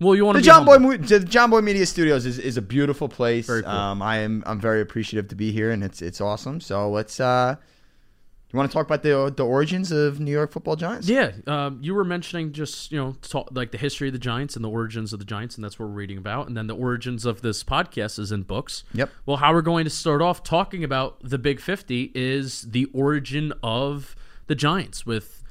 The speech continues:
Speaker 1: Tim Mara playing at the Polo Grounds and him buying the team and the early days of the team
Speaker 2: And the
Speaker 1: and
Speaker 2: struggles.
Speaker 1: even, and the struggles, but also I kinda wanna contextualize also how the game of football grew and how the Maras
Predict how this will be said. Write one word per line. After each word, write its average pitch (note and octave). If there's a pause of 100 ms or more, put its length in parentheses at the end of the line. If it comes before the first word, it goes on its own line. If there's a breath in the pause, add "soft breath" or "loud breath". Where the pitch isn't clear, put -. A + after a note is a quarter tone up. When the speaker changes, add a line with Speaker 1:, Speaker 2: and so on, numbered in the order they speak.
(260 soft breath)
Speaker 1:
Tim D#3+
Mara D3+
playing D3+
at D#3
the -
Polo D3+
Grounds D3
and A2+
him B2
buying C3+
the D3+
team D3+
and A#2+
the A2+
early C#3
days C#3
of C#3+
the C3
team D3
Speaker 2:
And C#3
the B2+
Speaker 1:
and B2+
Speaker 2:
struggles. B2 (160)
Speaker 1:
even, G3+
and D#3
the C3
struggles, F3+
but D#3
also F#3+
I D3
kinda E3+
wanna C#3+ (400 soft breath)
contextualize C#3+
also B2+ (300)
how D3+
the C3
game D3
of C3
football C3+
grew A#2
and A#2
how A#2+
the A2
Maras C3